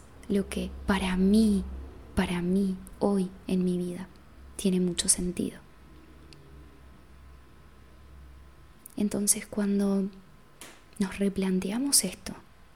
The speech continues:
cuando recordamos hacia dónde estamos yendo,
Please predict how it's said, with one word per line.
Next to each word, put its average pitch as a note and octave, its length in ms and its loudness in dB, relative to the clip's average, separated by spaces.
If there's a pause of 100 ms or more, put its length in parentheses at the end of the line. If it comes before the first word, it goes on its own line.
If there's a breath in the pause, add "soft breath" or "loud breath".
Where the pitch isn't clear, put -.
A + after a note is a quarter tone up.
(280)
cuando F#3 300 0
recordamos F#3+ 800 0
hacia A3 280 0
dónde G3 260 2
estamos F3+ 460 -4
yendo, F3 320 0